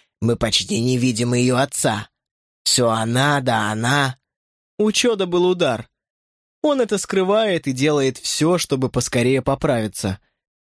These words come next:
И хворь его мягче не сделала. Он всё такой же безжалостный. Мало того, чем дольше хворает, тем безжалостней становится. Есть новости насчёт Садлера с Краском? Нет,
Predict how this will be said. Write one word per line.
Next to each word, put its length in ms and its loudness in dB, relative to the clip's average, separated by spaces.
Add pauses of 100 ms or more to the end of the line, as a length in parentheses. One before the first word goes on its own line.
(120)
И 60 2
хворь 320 0
его 180 0
мягче 420 0
не 160 2
сделала. 640 0 (380)
Он 160 2
всё 160 0
такой 440 0
же 140 -2
безжалостный. 920 0 (180)
Мало 320 2
того, 420 0 (420)
чем 240 0
дольше 300 0
хворает, 680 0 (360)
тем 240 2
безжалостней 760 0
становится. 800 -2 (540)
Есть 300 2
новости 400 0
насчёт 320 0
Садлера 420 0
с 80 -4
Краском? 560 -2 (640)
Нет, 440 0